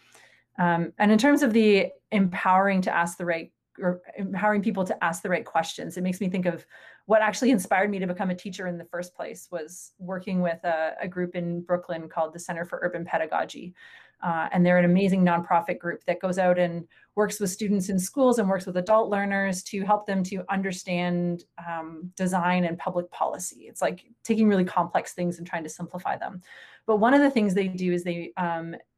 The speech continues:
make, uh, documentary films with high school students. And I was working with some students on a project called The Good, the Bad, and the Empty. And it was about empty lots in East Brooklyn,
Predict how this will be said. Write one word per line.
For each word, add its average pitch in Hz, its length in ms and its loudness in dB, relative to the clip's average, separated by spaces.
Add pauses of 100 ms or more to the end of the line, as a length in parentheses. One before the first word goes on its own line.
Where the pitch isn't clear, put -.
(200)
make, 190 440 -4
uh, 170 200 2
documentary 180 500 0
films 160 560 -6
with 185 140 -14
high - 160 -6
school 185 240 -14
students. - 540 -18
And 180 120 0
I 175 80 4
was 175 140 2
working 220 300 2
with 185 100 0
some 185 180 -2
students 180 640 -4
on 170 200 0
a 165 40 0
project 165 440 0
called 160 200 -4
The 175 60 -6
Good, 190 200 0
the 185 80 0
Bad, 170 260 4
and 165 120 -2
the 170 160 -10
Empty. 175 500 -8
And 180 100 0
it - 60 -2
was 180 120 -6
about 165 300 0
empty 220 280 0
lots 170 400 2
in 175 240 -6
East 185 280 -6
Brooklyn, 160 540 -4